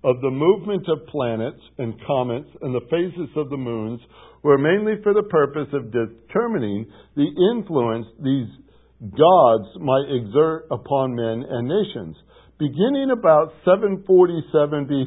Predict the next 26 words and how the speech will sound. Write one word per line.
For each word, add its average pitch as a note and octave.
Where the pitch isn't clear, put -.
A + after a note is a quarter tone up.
C," B2
that's C3
almost E3
a D3
hundred D3+
years C#3
before C3
Nebuchadnezzar, A2+
uh, B2+
very A3+
accurate G3
records D#3
were C#3
handed E3+
down B2+
so D3
that B2
the A#2+
Babylonian D#3+
astronomers D#3+
were E3
able A#3+
to F#3+
calculate D#3+
the C#3+
length G3+